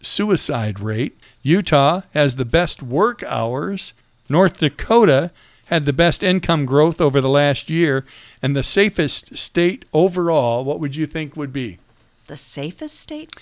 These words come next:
Speaker 1: The
Speaker 2: Mm.
Speaker 1: safest state overall out of all the states.
Speaker 2: Montana.
Speaker 1: Minnesota.
Speaker 2: Really?
Speaker 1: Yeah.
Speaker 2: Hmm.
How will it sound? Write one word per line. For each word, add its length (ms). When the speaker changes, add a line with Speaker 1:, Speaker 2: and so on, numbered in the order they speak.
Speaker 1:
The 220
Speaker 2:
Mm. 40
Speaker 1:
safest 760
state 500
overall 720
out 140
of 100
all 180
the 120
states. 460
Speaker 2:
Montana. 640
Speaker 1:
Minnesota. 840
Speaker 2:
Really? 340
Speaker 1:
Yeah. 220
Speaker 2:
Hmm. 100